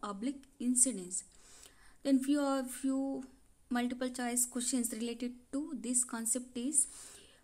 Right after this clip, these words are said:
first one is, if A is the width of the slits and B is the distance between the slits, then A plus B is called as, it is called as grating constant. The C Ds are available in the market,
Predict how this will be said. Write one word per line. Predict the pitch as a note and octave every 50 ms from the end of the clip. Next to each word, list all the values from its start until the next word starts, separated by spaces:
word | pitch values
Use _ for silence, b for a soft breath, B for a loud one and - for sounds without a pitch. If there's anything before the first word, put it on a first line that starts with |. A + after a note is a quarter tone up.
| B - - -
first | - C#4 C4+ - - D4+
one | E4 D4+ C#4
is, | A3 G#3 A3+ C#4 - - -
if | - D4+ -
A | D4
is | D4 D#4 F4 F#4 E4+ D4
the | - C#4 A#3+
width | A#3+ B3 A#3+ B3 -
of | C4 B3+ A#3+
the | G#3+ G#3
slits | - - - A#3+ G#3+ G#3+ A#3 - - -
and | A#3 B3 B3
B | A#3+ B3 A#3+ B3+
is | C4+ B3+
the | - A#3+ G#3
distance | F#3+ A#3 A#3+ - - C#4+ D4 D4 - -
between | A#3+ A#3 A#3 A#3 A#3
the | A3+ G#3+
slits, | G3+ - - - A#3+ A3 G3 G3 - - -
then | B3+ C4 B3
A | A#3 A#3+
plus | A#3+ - - A#3+ A#3+ - -
B | - A3+
is | A3 -
called | - - A3 G#3+ G#3+ A3
as, | A#3+ C4+ D#4 D4+ - - -
it | A3 A3 -
is | A3+ A3 -
called | - - - G#3+ G#3+ G#3+
as | A3+ B3+ B3
grating | - - A3 A3+ A#3 A#3 - B3 B3 B3
constant. | - A#3+ A#3+ A#3+ B3 - - - F3 F3 - B3 - - b b b b b b b b b b b b b b b b - - - - - _ _ _ _ - - - - - _ _ - - - _ - - - - - - - - - - -
The | C#4 C4 B3+
C | B3+ B3+ - C#4 D#4
Ds | D#4 F4+ F4+ F4 -
are | D4+ C#4 C4 C4 A#3
available | G#3+ A#3+ C4+ D4 D#4 C#4+ C4+ B3+
in | B3 A#3
the | A3+ A3 A3
market, | G#3+ A3 G#3+ G#3+ G#3 - - B3+ A#3 G#3+ G#3+ A3 -